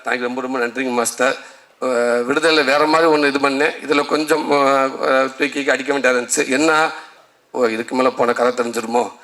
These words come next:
ஓகே, தேங்க்யூ மாஸ்டர், ரொம்ப நன்றிங்க மாஸ்டர்.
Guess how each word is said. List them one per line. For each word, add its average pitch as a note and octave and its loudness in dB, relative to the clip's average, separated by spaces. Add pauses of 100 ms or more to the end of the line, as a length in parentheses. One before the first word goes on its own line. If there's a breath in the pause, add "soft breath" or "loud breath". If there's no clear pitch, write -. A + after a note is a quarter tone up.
(300 soft breath)
ஓகே, B2+ -2
தேங்க்யூ C#3+ -2
மாஸ்டர், C3+ 0 (540 loud breath)
ரொம்ப C#3 -2
நன்றிங்க C#3+ 0
மாஸ்டர். C3+ 0